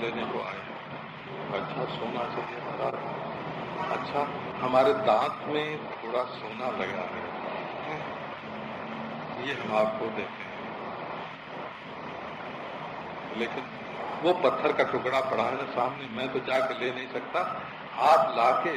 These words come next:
उसको दे दे। अच्छा भाई, ले, लाके पत्थर का टुकड़ा दिया और उसने पट दांत में मारा, दांत टूट गया। लो सोना महाराज। अरे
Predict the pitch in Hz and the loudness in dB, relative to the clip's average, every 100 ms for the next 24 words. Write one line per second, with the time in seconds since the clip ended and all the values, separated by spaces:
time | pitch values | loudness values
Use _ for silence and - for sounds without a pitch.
0 | 139 165 - - 135 110 104 95 85 - | 2 0 -4 -6 -6 0 0 0 -6 -8
1 | - - - - - - - - - 104 | -10 -10 -8 -8 -8 -10 -12 -12 -6 -4
2 | - 151 147 143 107 104 107 - - - | -4 -4 -4 -4 -4 -4 -6 -8 -10 -10
3 | - 117 131 - 139 127 127 139 - 131 | -8 4 4 6 4 2 2 0 0 -2
4 | 131 131 127 123 107 - - - - 113 | -2 4 4 4 0 -4 -8 -8 -2 0
5 | 113 131 - 160 165 - 127 135 - 139 | 0 -2 6 10 10 8 6 6 4 -4
6 | 117 113 165 165 - - - 127 143 - | 0 2 2 0 -4 -6 -2 2 2 2
7 | - 101 95 101 92 82 - - 135 143 | -2 -2 -2 -2 -2 -4 -6 -6 0 0
8 | 143 143 147 147 135 139 151 - - - | 2 4 4 4 6 8 8 6 -4 -8
9 | - - - - 113 - - 131 - 107 | -8 -8 -6 -6 -6 -6 -6 -6 -6 -6
10 | 123 135 | 0 0